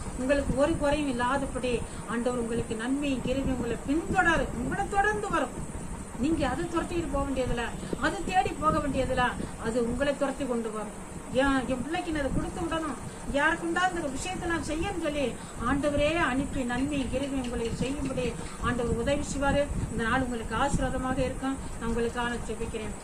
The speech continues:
பரிசுத்தம் நல்ல பிதாவே, உமக்கு ஸ்தோத்திரம், நன்றி ஏசப்பா.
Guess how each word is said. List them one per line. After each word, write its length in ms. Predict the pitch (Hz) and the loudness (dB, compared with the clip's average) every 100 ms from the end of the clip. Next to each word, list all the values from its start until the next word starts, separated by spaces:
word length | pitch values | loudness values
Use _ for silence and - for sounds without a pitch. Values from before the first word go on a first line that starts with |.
| - - | -10 -2
பரிசுத்தம் 360 | 269 277 302 294 | -2 0 -2 0
நல்ல 300 | 285 277 285 | 0 0 0
பிதாவே, 480 | 285 294 285 294 | 2 4 6 6
உமக்கு 320 | 285 240 - 254 | 4 2 0 0
ஸ்தோத்திரம், 220 | 277 277 | 0 0
நன்றி 300 | 240 240 269 | -2 0 0
ஏசப்பா. 480 | 254 269 262 277 | 2 0 0 0